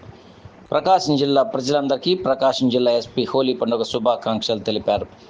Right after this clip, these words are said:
ప్రజలందరూ మత సామరస్యం పాటిస్తూ సంతోషకర వాతావరణంలో హోలీ పండుగ జరుపుకోవాలని సూచించారు.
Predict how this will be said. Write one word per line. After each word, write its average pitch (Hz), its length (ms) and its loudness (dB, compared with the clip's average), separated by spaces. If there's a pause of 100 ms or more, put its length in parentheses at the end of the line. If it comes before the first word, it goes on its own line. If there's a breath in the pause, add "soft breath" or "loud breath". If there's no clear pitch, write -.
(280 loud breath)
ప్రజలందరూ 139 540 2
మత 135 200 0
సామరస్యం 131 600 -2
పాటిస్తూ 127 520 0
సంతోషకర 127 720 0
వాతావరణంలో 120 800 4 (600)
హోలీ 202 380 2
పండుగ 147 360 2
జరుపుకోవాలని 131 800 2
సూచించారు. 120 800 0